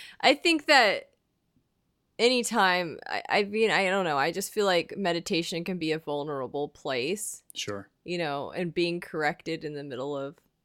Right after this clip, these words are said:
Speaker 1: of that, I think, can be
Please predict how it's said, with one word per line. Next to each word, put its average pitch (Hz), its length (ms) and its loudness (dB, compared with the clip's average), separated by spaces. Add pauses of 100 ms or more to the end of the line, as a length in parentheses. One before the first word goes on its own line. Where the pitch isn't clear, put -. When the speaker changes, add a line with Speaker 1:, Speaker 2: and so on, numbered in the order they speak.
(580)
Speaker 1:
of 165 260 -8
that, 139 340 2
I 170 120 -2
think, 156 420 -12
can 151 280 -10
be 160 400 -8